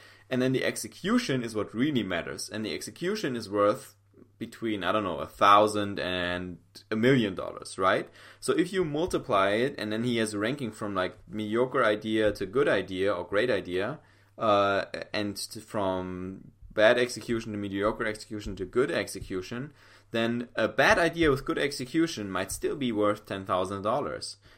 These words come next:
But, uh, even an amazing idea with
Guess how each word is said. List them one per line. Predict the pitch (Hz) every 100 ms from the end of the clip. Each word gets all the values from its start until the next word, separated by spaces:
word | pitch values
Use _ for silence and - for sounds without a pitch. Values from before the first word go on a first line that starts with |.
| - _
But, | - 131 120 120 117 113 - - _ _ _ -
uh, | 110 107 107 104 104 104 101 104 101 - - _ -
even | 160 180
an | 127
amazing | 113 107 147 214 175 101
idea | 104 98 98 104 110
with | 104 101 -